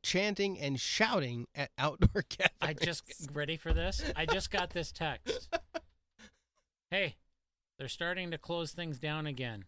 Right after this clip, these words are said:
Speaker 2: I think if Biden wins, we're gonna have to quarantine again. A friend of mine went to the store tonight and they said people are starting to stock up. Maybe we should grab more toilet paper tomorrow."
Speaker 1: Was that for real?
Speaker 2: Yeah.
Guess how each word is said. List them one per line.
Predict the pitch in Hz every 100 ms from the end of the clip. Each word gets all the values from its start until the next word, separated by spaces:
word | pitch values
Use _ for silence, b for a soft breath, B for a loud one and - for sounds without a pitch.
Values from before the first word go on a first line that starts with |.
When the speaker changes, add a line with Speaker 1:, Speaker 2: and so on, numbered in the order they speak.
| -
Speaker 2:
I | 117
think | 156 143
if | 147 -
Biden | 143 143 131
wins, | 135 139 135
we're | 127
gonna | 120 135
have | 123 131 -
to |
quarantine | - 139 135 127 - 113 104 -
again. | 120 123 120 104 - _ _ _ _
A | 127
friend | - 147 151
of | 135
mine | 147 139
went | 139 135
to |
the | 139
store | 123 143 143
tonight | 135 131 135 131
and | 120
they | 117
said | - 131 -
people | 143 143 139
are | 131
starting | - 135 131 127
to |
stock | - 139 127 -
up. | 131 113 -
Maybe | 127 131
we | 127 123
should | - 107
grab | 123 127
more | 123 120
toilet | 120 - 127 127 -
paper | 117 117
tomorrow." | 113 110 107 101 98 _ _ _ _ _ _ _ _ _ _ _ _ - - -
Speaker 1:
Was | - 147
that | 165
for | 151
real? | 151 202 269 B B B
Speaker 2:
Yeah. | -